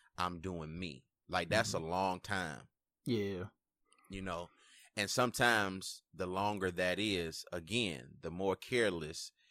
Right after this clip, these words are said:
Speaker 1: you tend to become. And this is why responsibilities are important. In a pack of men who are like-minded,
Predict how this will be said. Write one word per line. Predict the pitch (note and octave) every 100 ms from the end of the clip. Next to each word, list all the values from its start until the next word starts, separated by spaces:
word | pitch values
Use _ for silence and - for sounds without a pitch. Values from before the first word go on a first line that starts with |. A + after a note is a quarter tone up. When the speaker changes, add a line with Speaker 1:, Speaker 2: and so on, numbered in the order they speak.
| _ _ F#2
Speaker 1:
you | F#2+
tend | F2+ G2+ E2+
to | D#2
become. | D#2 - A2 F2 C2
And | E2 E2+
this | G#2 F#2
is | E2+
why | F2 E2+
responsibilities | E2+ - E2+ D#2+ - D2+ F2+ E2+ D#2+ -
are | E2 D#2+
important. | D#2 - F#2+ - C#2 - - - - -
In | F#2+ E2+
a |
pack | - - C#3 C#3
of | B2
men | G#2+ A2 G#2 F#2
who | F#2+ G2
are | F2 D#2+
like-minded, | F#2 F#2+ E2+ E2 D#2 D2+ C#2